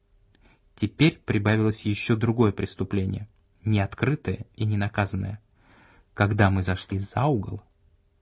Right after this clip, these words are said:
я все-таки, озираясь по сторонам, дочитал газету на улице. Омраченный импресарио спросил меня: «Это записать?» «Ну, насчет чтения на улице». «Не надо, не надо»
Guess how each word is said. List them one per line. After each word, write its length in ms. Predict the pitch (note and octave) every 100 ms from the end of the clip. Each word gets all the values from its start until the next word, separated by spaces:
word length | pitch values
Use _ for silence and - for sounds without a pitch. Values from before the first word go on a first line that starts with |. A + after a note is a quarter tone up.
| _ -
я 180 | G2+ G#2
все-таки, 580 | - - C#3+ G2+ - -
озираясь 520 | A2 G2 A2 G2 F#2
по 120 | -
сторонам, 480 | G2+ - G#2 A#2+ C#3
дочитал 640 | A2+ C3 D3 - - G2 G2
газету 480 | F#2+ F#2 C3 - G2
на 60 | -
улице. 460 | - F4 - - - _ _ _ _ _ _ _ _ - - - - - -
Омраченный 540 | - G#2+ A2 - G#2+ G2+
импресарио 560 | G2 G#2 - C#3+ D#3
спросил 500 | C#3+ - A2 - G2+
меня: 320 | G2 G2 G2 - _ _ _ _ _ _ _
«Это 320 | - B2+ A2+
записать?» 640 | G2+ G2+ G#2+ - C#3+ - _ _ _
«Ну, 220 | - D#3 F#3
насчет 400 | F#3 F#3 E3+ -
чтения 420 | - D#3+ A#2 G#2+
на 140 | B2
улице». 440 | D3 G#2 - - - _
«Не 340 | - G2 G#2 A#2+
надо, 400 | A2+ G2 - - _ _ _ _ _ _ _
не 120 | B2+
надо» 340 | D#3+ F#2+ E2